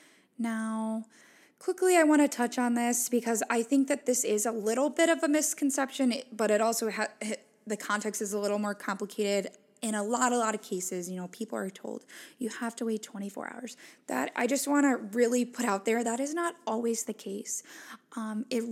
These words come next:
really depends on the state, you know, the county, the jurisdiction, if it's an adult, if it's a child, like, the circumstances that follow, you know, like,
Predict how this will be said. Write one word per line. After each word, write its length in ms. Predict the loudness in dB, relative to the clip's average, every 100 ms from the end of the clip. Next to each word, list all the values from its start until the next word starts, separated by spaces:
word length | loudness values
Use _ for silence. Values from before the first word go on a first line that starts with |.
| -2
really 260 | 0 0
depends 360 | -2 -2 -2 0
on 80 | 2
the 80 |
state, 460 | 2 0 -2 -2 -2
you 60 | -2
know, 100 | 0
the 80 | -2
county, 380 | -4 -6 -4 -2
the 100 | -4
jurisdiction, 960 | -2 -4 -4 -8 -8 -6 -4 -4 -6 -8 -16 -20 -10
if 180 | -6 -6
it's 140 | -6
an 80 | -6
adult, 360 | -4 -2 -2 -2
if 120 | -6
it's 100 | -6
a 60 | -6
child, 540 | -6 -4 -4 -4 -6
like, 160 | -6 -4
the 100 | -2
circumstances 840 | 2 2 2 0 0 -4 -4 -4
that 200 | -4 -6 -6
follow, 340 | -2 0 0
you 160 | -2 -2
know, 220 | -4 -4
like, 360 | -4 -4 -6